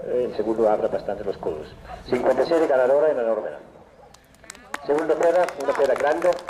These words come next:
cruz alta, número debería ser un poco más larga, falta el cerramiento de los codos, una pera muy expresiva con una cabeza muy bonito, ojo oscuro, buena línea superior, la grupa podría ser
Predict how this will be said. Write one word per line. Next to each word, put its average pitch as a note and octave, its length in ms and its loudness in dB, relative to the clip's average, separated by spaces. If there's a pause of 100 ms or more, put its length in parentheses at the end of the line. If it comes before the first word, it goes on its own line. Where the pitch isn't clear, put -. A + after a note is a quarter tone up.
(200)
cruz B2+ 220 -6
alta, D#3+ 340 2 (580)
número C#3+ 220 -2
debería C3+ 380 -2
ser B2+ 160 -2
un B2 60 -10
poco A#2 200 -2
más G#2+ 180 -2
larga, D3 360 2 (560)
falta B2 200 2
el A#2 100 2
cerramiento A#2 380 0
de G#2+ 100 4
los F#2 100 -2
codos, D#3+ 440 2 (460)
una A2 100 -4
pera B2+ 200 0
muy C#3 160 -2
expresiva C#3+ 560 2
con A#2+ 100 0
una A#2+ 140 2
cabeza B2 420 4
muy C3 200 0
bonito, C3+ 420 2 (260)
ojo B2+ 300 4
oscuro, D3 460 2 (440)
buena C#3 240 2
línea B2+ 300 0
superior, A#2+ 500 2 (140)
la A2+ 100 0
grupa C3 280 0
podría A#2 300 2
ser A#2+ 240 2